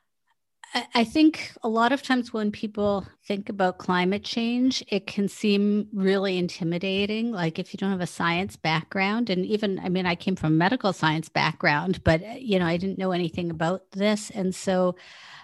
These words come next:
you think, like, "How can I possibly understand this?" And I'll tell you, the, the easiest way to understand it, um, is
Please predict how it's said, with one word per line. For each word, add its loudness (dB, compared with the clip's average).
you 2
think, -2
like, -2
"How 2
can -6
I -2
possibly 0
understand 0
this?" -14
And 0
I'll -4
tell -2
you, 2
the, 0
the -2
easiest -2
way -2
to -10
understand -2
it, 0
um, 0
is 0